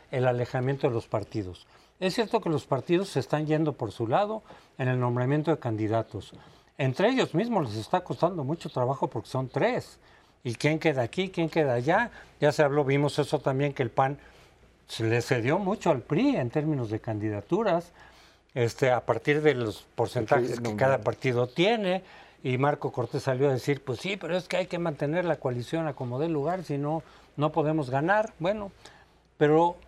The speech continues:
Speaker 1: a mí me, uno de los dirigentes, no voy a decir quién, de los partidos me dijo a mí y a otras personas,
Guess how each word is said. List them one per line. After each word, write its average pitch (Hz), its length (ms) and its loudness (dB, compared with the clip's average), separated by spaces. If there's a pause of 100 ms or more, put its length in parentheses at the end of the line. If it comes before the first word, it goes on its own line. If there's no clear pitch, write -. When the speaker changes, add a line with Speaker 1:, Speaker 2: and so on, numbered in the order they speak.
(140)
Speaker 1:
a 151 120 0
mí 233 160 2
me, 262 260 2
uno 226 300 4
de 190 60 4
los 139 180 2
dirigentes, 127 500 0
no 123 140 -2
voy 131 140 0
a - 0 -
decir 135 300 0
quién, 131 300 -2 (400)
de 127 80 0
los 120 120 -2
partidos 151 540 0
me 117 380 0
dijo 147 320 2
a 98 60 -4
mí 127 140 0
y 123 100 0
a 117 60 2
otras 120 220 -2
personas, 123 600 -2